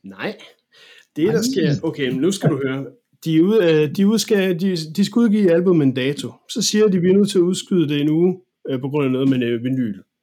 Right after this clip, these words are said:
Speaker 1: øh, de, vinylsending."
Speaker 2: Ja, ja.
Speaker 1: Så på dagen, det, øh, albumet blev udgivet, så blev det udgivet. Og forsangeren C J, jamen, han laver et Instagram-opslag, hvor han skriver,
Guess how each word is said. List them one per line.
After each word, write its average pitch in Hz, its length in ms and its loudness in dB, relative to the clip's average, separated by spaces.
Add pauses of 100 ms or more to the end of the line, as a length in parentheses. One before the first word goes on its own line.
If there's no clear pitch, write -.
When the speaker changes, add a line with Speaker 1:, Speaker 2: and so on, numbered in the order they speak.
(140)
Speaker 1:
øh, 95 840 -12 (120)
de, 120 160 -4
vinylsending." 107 680 -6 (320)
Speaker 2:
Ja, 190 80 2
ja. 127 180 2 (320)
Speaker 1:
Så 208 220 -4
på 214 60 -4
dagen, 185 460 0
det, 170 100 2
øh, 147 440 0
albumet 165 460 0
blev 139 140 -2
udgivet, 147 420 -2
så 233 280 -6
blev 104 140 -8
det 95 60 -12
udgivet. 196 500 -2 (420)
Og 127 80 -10
forsangeren 185 560 -2
C - 100 -6 (180)
J, 180 40 2
jamen, 160 360 -2
han 196 160 -2
laver 185 200 0
et 143 120 -2
Instagram-opslag, 147 760 -6
hvor 147 120 -4
han 139 80 -4
skriver, 139 640 -4